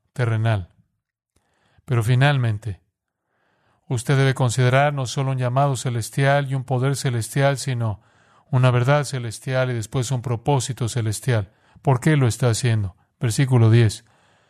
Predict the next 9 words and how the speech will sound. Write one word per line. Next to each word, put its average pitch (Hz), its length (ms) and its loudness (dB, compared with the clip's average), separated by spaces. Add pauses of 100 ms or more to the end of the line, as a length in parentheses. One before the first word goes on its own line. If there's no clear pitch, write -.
(260)
Esto 135 220 -6
podrá 120 260 -2
sorprenderle. 120 680 0 (480)
¿Para 165 320 2
qué? 147 400 -4 (200)
Aquí 127 200 -8
está 131 160 -8
el 110 60 -10
propósito. 120 680 -10